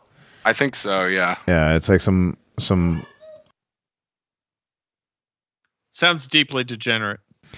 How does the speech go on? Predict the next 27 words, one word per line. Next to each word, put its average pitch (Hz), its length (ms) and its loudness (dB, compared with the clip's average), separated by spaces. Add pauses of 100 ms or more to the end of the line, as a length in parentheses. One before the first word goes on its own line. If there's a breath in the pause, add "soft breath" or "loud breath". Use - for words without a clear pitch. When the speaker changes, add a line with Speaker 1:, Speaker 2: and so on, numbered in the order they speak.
(340 loud breath)
Speaker 2:
It 120 140 6
definitely, 87 480 4 (100)
it 107 100 2
definitely 82 340 4
is. 76 140 0
It's - 140 -2
really, 95 360 2
it, - 160 -2
anything 165 340 2
with 120 100 2
Samuel 101 360 4
L. 90 60 2
Jackson 87 380 0
in 78 100 -2
it 73 80 -2
is 78 120 -2
gonna 78 160 0
be 80 140 0
degenerate, 78 560 2 (180)
um, 69 480 -4 (500)
and 80 100 -4
especially 85 400 2
with 73 120 0
that - 380 -2
Christina 82 500 0
Ricci 76 300 4
thing. 78 320 2